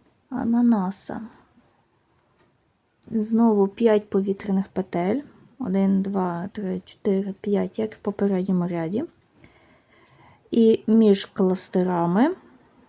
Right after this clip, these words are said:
стовпчик без накиду. Дві повітряні петлі, між наступними двома, знов стовпчик. Дві петлі. Таких стовпчиків, очевидно, має статися чотири.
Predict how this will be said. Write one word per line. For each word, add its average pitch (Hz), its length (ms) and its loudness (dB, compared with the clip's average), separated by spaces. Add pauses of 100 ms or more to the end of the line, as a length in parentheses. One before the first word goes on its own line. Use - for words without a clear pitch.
(300)
стовпчик 202 720 0
без 208 260 0
накиду. 196 560 -2 (140)
Дві 202 420 0
повітряні 180 680 -6
петлі, 240 640 -2
між 190 320 -2
наступними 190 600 -4
двома, 277 480 -2
знов 190 260 -4
стовпчик. - 640 -12 (1000)
Дві 202 300 0
петлі. 196 640 0 (2000)
Таких 208 340 -2
стовпчиків, 285 840 -4 (320)
очевидно, 220 720 -2
має 202 380 0
статися 233 760 -10
чотири. 196 720 -8